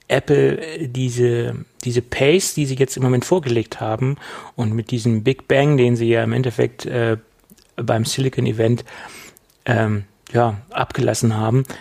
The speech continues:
äh, dass sie diese Pace auch so weiterhalten können. Und wenn das jetzt so weitergeht mit diesen Entwicklungen und wenn die,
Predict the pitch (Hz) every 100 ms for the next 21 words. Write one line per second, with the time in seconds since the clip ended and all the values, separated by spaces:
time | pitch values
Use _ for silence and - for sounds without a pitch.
0 | - - 156 165 120 123 123 120 - 135
1 | 151 - 135 117 135 117 139 151 123 -
2 | 113 120 123 - - 123 139 175 - -
3 | - - - 123 110 127 139 - 131 -
4 | 117 143 202 123 110 110 117 - 120 -
5 | 120 120 113 107 - _ _ - _ _
6 | _ _ _ - 113 180 185 156 113 117
7 | 110 107 107 113